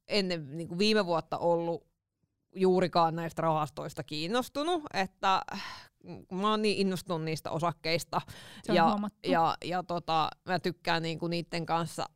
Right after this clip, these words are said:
Speaker 1: pelata. Mutta sit mä oon niinku tässä ruvennut näkemään jotenkin paremmin sitä niinku mun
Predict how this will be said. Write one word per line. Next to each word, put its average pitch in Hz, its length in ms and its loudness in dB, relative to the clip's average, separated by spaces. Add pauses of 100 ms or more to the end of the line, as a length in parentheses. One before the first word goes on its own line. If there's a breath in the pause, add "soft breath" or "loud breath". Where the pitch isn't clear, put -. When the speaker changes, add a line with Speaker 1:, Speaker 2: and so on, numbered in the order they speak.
(100)
Speaker 1:
pelata. 240 400 2 (600 loud breath)
Mutta 208 460 -2 (140)
sit 302 260 -6
mä 392 220 -4
oon 294 120 -6 (200)
niinku 254 260 -10
tässä 359 500 -6
ruvennut 240 540 -2 (140)
näkemään 240 540 0
jotenkin 202 420 -2
paremmin 269 460 -2
sitä 196 180 -2
niinku 190 380 -2 (180)
mun 285 360 0